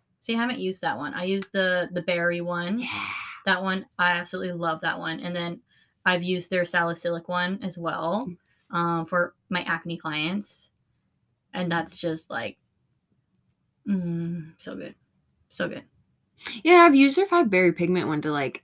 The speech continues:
Speaker 2: uh, get people, like, for spot treatment of pigmentation, you know?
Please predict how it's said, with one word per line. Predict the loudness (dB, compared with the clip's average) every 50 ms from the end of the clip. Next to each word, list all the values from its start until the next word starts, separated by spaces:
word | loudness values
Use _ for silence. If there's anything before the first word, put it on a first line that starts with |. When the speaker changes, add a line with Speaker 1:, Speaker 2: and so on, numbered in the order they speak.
| _ _ -2
Speaker 2:
uh, | 2 4 4 4 4 2
get | 0 -2 -2 0
people, | -2 -2 0 0 0 0 0 0 -2 -8 _ _ _ -4
like, | -4 -4 -2
for | 0 -2 -2 0
spot | 0 -2 2 4 2 2 2
treatment | 0 -2 -2 -2 -2 -4 -6 -4
of | -4 -2 -2 -2 -4 -4 -6 -4
pigmentation, | -2 -2 0 -2 -4 -2 -2 -2 -2 -2 -4 -6 -6 -6
you | -4 -4
know? | -2 -2 -2 -2 -4 -6